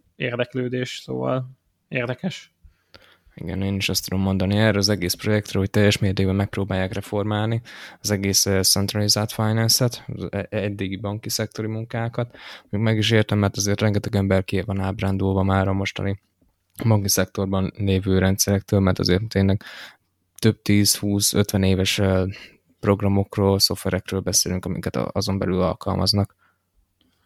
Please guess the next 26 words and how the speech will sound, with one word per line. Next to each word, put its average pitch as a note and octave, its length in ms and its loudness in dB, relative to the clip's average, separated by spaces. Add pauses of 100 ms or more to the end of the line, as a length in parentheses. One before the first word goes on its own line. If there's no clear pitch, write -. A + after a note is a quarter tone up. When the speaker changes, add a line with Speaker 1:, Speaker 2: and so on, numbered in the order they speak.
(120)
Speaker 1:
És C#3+ 120 -8
te C#3+ 100 0
hogy E3 140 6
gondolod, C3+ 440 4
Konrád, C3 480 6
a C3+ 220 4
DeFi C3+ 580 6
tényleg C#3+ 260 4
az D3+ 180 8
új D#3+ 180 2
nagy E3 200 4
dobás, D3 480 6
vagy C#3+ 120 2
inkább C3+ 340 4
csak - 200 -8
egy B2+ 180 0
hype? A#2+ 520 -4 (840)
Speaker 2:
Hát A2 200 6
én B2 140 8
azt C3 140 6
mondanám, G#2 380 8
hogy G2+ 180 6
így G#2 140 6
öt A2+ 140 6
év G2+ 140 8
után G2+ 420 6